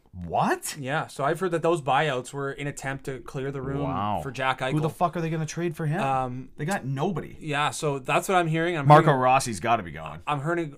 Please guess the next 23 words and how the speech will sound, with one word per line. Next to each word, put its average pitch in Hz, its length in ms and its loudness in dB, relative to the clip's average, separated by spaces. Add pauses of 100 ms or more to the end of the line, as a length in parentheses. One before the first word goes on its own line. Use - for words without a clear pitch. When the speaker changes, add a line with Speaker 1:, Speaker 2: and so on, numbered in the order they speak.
Speaker 2:
I'm 135 180 -4
hearing 156 340 -2
Reinhart 147 600 0
to, 131 600 -6
uh, 120 180 -2
Philadelphia. 135 640 -4 (420)
Speaker 1:
Sam? 143 580 4
Speaker 2:
Um, - 400 -4
uh, 113 200 0
yep. 143 200 -2 (220)
Speaker 1:
Okay. 101 200 -2
Speaker 2:
And, 113 200 0
uh, 123 400 -2
and 135 120 -6
I'm 131 60 -6
hearing 151 400 -2
Ristolainen 147 680 -4
is 117 120 -10
also 160 300 -2
on 127 140 -6
the 127 60 -6
way 120 200 -4
out. 113 200 -8